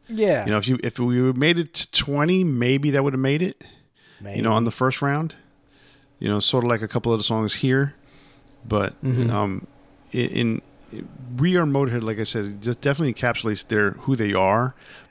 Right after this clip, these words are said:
Speaker 1: At least
Speaker 2: more
Speaker 1: who
Speaker 2: so
Speaker 1: they are
Speaker 2: than
Speaker 1: at this point
Speaker 2: Motorhead,
Speaker 1: in their
Speaker 2: the song.
Speaker 1: career. Yeah. I mean, I think it, it,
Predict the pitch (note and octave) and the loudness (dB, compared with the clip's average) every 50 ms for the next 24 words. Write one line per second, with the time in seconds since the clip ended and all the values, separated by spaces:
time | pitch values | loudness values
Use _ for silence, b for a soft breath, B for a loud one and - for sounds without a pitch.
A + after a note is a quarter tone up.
0 | B A2+ - - A2 A#2 A2+ A2+ - G#3 G3 - - - C#3+ C#3+ C#3 C#3 C3+ G2 | B 0 2 4 4 4 4 4 4 4 4 6 6 6 6 6 4 4 2 0
1 | F#2+ C#3 C3+ - - - A2 G#2+ G#2+ G2+ G2 F#2+ A#2 A2+ G2+ F#2+ F#2 G2+ F#2+ - | 0 -2 -4 -4 -4 -2 0 0 2 2 2 0 0 0 -2 -2 -2 -2 0 2
2 | A2 F2+ F2 E2 E2 F#2 - - - _ _ _ _ _ _ - - D#3+ D3 A2+ | 2 2 2 0 -4 -8 -12 -18 -20 _ _ _ _ _ _ -12 -8 -6 -6 -6
3 | F#2 F2 - - - _ _ _ _ _ _ _ _ - D3+ D3+ C#3+ C3+ C3 C3 | -8 -10 -14 -18 -20 _ _ _ _ _ _ _ _ -18 -12 -8 -4 -4 -2 -2
4 | C#3 C3+ C3 B2+ A#2+ B B B B B B B - B2 B2 - C#3 C3+ C3 A#2+ | -2 -2 -2 -4 -4 B B B B B B B -2 -2 -2 0 -2 -2 -2 0
5 | C3 B2 A#2+ A2+ - _ - - B2+ B2 A2+ | 0 0 0 -2 -6 _ -10 -4 -2 -2 -2